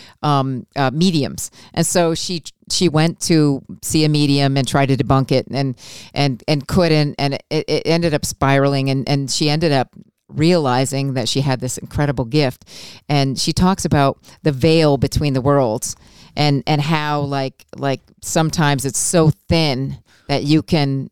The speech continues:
you can see what's happened in the past or what's gonna happen in the future. And sometimes I wonder if,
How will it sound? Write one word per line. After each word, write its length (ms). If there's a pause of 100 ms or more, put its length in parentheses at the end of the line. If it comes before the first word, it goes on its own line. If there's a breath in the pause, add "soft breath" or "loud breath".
(200)
you 100
can 160
see 540
what's 400
happened 340
in 60
the 80
past 560
or 160
what's 200
gonna 160
happen 260
in 80
the 60
future. 440 (320 loud breath)
And 100
sometimes 380
I 60
wonder 300
if, 160